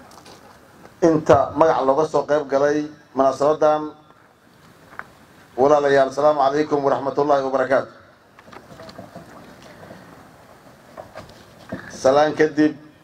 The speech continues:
Ilaahay subxaanahu wa tacaala mahad dhammaanteed leh,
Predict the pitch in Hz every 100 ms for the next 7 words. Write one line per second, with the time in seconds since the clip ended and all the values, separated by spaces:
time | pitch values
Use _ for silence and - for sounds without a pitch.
0 | _ - - - - - - - - -
1 | - - - - - - - - - -
2 | - - - - - - - - - -
3 | - 131 151 143 135 156 147 131 139 147
4 | 143 139 127 151 143 139 147 151 143 135
5 | 151